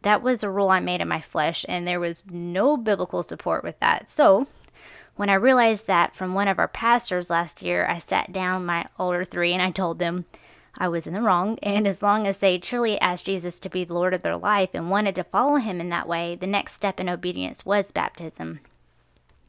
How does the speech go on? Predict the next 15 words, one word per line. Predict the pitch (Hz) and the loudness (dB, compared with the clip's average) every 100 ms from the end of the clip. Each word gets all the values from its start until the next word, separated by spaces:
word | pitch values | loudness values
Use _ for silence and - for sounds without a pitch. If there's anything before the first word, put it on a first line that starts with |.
| - - | -20 -8
Uh, | 190 170 | -6 0
they | 185 | 2
all | 190 185 | 2 0
kinda | 185 180 | -2 -4
just | 175 175 190 | -4 -2 0
looked | 190 | 2
at | 180 - | 0 -2
me. | 170 196 - - - - | -4 -6 -8 -18 -8 2
I | 202 | 4
felt | 196 190 | 6 4
awkward, | - 170 - 180 185 | 4 2 0 0 2
and | 190 | 2
we | 208 | 2
moved | 214 202 | 2 2
on. | 202 160 175 | 2 2 -4